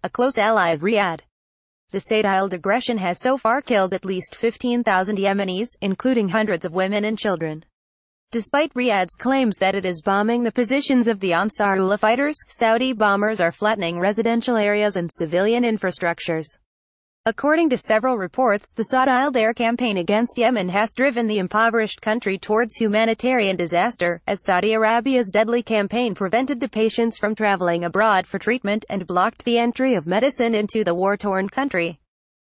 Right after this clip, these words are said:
The cholera outbreak in Yemen, which began in April, has also claimed over two thousand two hundred lives and has infected nine hundred thousand, as the nation has been suffering from what the World Health Organization, W H O, describes as the largest epidemic in the world amid a non-stop bombing campaign led by Saudi Arabia.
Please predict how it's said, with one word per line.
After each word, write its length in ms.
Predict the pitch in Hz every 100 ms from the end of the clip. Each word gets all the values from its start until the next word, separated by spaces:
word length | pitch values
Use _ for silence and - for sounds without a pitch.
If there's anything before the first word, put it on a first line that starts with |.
| _ _
The 80 | 190
cholera 400 | - 233 285 285
outbreak 540 | 269 196 208 214 202 196
in 100 | 180
Yemen, 400 | 175 214 208 214
which 220 | 180 -
began 340 | 220 220 208
in 140 | 208 214
April, 420 | 262 190 180 196
has 260 | 233 240 240
also 340 | 247 277 254
claimed 400 | - 196 175 180
over 220 | 170 160
two 180 | 160 214
thousand 380 | 208 202 202 202
two 160 | 240 226
hundred 280 | 240 285
lives 400 | 196 175 190 202
and 140 | 185 170
has 220 | 185 180
infected 520 | 165 156 240 - 185
nine 240 | 175 247 262
hundred 300 | 247 233 -
thousand, 460 | 202 185 208 233
as 140 | 190 180
the 160 | 175
nation 340 | 170 196 220 233
has 220 | 233 262
been 180 | 208 190
suffering 480 | 196 180 190 185 190
from 240 | 208 185
what 140 | 165
the 80 | 185
World 260 | 180 208 196
Health 180 | 220 240
Organization, 800 | 214 254 277 247 240 220 226
W 480 | 208 208 214 226 226
H 240 | 196 220 233
O, 80 |
describes 500 | 202 185 - 214 226
as 160 | 202 180
the 140 | 175
largest 460 | 170 185 240 330 -
epidemic 500 | 220 220 190 190 185
in 80 | 170
the 80 | 156
world 380 | 170 220 156
amid 180 | 175 170
a 80 | 180
non-stop 580 | 165 185 247 - 208 208
bombing 380 | 202 233 220 190
campaign 540 | 220 220 214 220 220
led 220 | 226 233
by 160 | 190 175
Saudi 340 | - 180 202
Arabia. 540 | 220 202 180 185 170